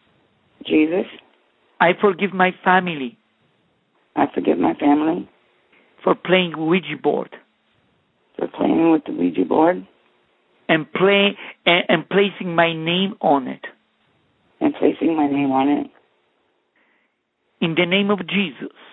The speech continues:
Speaker 1: In the name of Jesus.
Speaker 2: I break the curse.
Speaker 1: I break the curse.
Speaker 2: Which came upon me.
Speaker 1: Which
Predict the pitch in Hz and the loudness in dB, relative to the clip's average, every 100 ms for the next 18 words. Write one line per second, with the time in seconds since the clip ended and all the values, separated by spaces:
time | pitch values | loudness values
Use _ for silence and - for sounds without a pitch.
0 | - _ _ _ _ _ - - 165 165 | -20 _ _ _ _ _ -4 2 4 4
1 | 165 175 - 147 - 170 - - _ _ | 2 0 -2 -4 -4 -10 -10 -20 _ _
2 | _ _ - - 170 151 135 190 185 196 | _ _ -8 0 0 0 2 2 2 0
3 | 190 - - - - - - _ _ _ | 0 0 2 0 -2 -14 -20 _ _ _
4 | _ _ _ _ _ _ - - 147 160 | _ _ _ _ _ _ -6 0 2 2
5 | - - 139 180 - - _ _ _ _ | -2 -2 0 0 -4 -20 _ _ _ _
6 | _ - 185 - 208 190 190 - - 233 | _ -8 -6 -2 -2 2 0 0 2 2
7 | 226 190 139 117 _ _ _ _ _ _ | 2 0 -4 -6 _ _ _ _ _ _
8 | _ _ _ _ - | _ _ _ _ -10